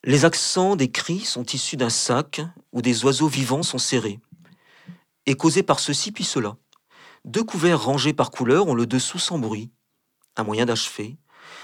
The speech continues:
On a un gros canif à moteur. On l'a. Qui geint ?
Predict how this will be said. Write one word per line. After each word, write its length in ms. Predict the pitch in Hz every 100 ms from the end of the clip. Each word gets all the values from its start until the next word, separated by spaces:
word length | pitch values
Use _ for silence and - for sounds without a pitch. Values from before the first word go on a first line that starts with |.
| -
On 100 | 147
a 60 | 202
un 120 | 131
gros 260 | - 202
canif 340 | 220 160 196 151
à 40 |
moteur. 600 | 131 120 117 101 98 95 - _ _ -
On 100 | 151
l'a. 280 | 123 110 135 _ _ _ _ _ _ -
Qui 200 | 247 165
geint ? 380 | 196 202 202